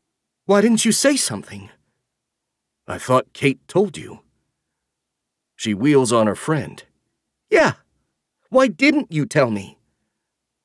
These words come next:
Kate dodges away. "I thought you knew." She points at me. "I haven't seen him for five years." "Yeah, but you always brag about how you can find out things on that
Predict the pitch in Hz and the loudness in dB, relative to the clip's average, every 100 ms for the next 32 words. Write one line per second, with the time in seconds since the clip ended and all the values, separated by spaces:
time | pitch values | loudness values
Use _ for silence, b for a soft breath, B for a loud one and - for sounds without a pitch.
0 | _ - 170 151 - 131 120 104 95 90 | _ -4 -2 -2 2 2 2 -2 -4 -2
1 | 107 80 - _ _ _ _ _ _ _ | -2 -4 -14 _ _ _ _ _ _ _
2 | _ _ - 123 151 151 135 131 180 226 | _ _ -10 -6 -4 -4 -2 0 0 0
3 | 175 - - _ _ _ _ _ _ _ | -4 -8 -20 _ _ _ _ _ _ _
4 | _ _ - 147 180 156 - 160 190 110 | _ _ -6 0 2 2 0 -2 -2 -2
5 | - _ _ _ _ b b 214 220 208 | -14 _ _ _ _ b b 0 4 4
6 | 214 - 233 226 220 208 - 190 - 202 | 2 0 2 4 6 4 2 -2 2 2
7 | 196 185 190 240 226 139 104 - - _ | 2 2 0 -2 0 -2 -4 -8 -8 _
8 | _ _ _ _ _ _ _ _ _ _ | _ _ _ _ _ _ _ _ _ _
9 | - 254 101 - 147 151 185 180 170 117 | -4 -2 -2 -4 0 4 6 6 4 2
10 | 165 185 160 139 139 131 151 156 151 135 | 2 2 2 2 2 2 0 0 -2 -4
11 | - 170 165 165 254 - 139 143 151 147 | -2 0 2 2 0 0 -2 -2 -2 0
12 | 143 135 127 | 0 2 0